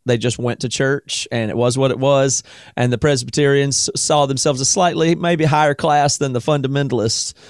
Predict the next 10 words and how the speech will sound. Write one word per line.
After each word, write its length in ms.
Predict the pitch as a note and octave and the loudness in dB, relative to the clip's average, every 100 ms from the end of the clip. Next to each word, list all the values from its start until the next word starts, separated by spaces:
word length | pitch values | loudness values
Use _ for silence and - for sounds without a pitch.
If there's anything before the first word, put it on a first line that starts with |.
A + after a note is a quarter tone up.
| - - | -18 -2
and 160 | C3 C3 | 0 0
the 60 | |
Southern 320 | A#2 D3+ C3+ | 2 2 2
Baptists 540 | A#2+ C3+ C3+ A#2+ A2+ - | 2 2 2 0 -2 -2
in 80 | A2+ | -2
our 160 | G#2 | -4
town. 520 | G2+ - G#2 F2+ F#2+ - - - - | -4 -4 -4 -6 -12 -16 -20 -20 -8
And 340 | A2+ A#2 A2+ A2 | -2 0 0 2
that 180 | A#2 A#2+ | 2 2
was, 260 | B2+ - | 0 -4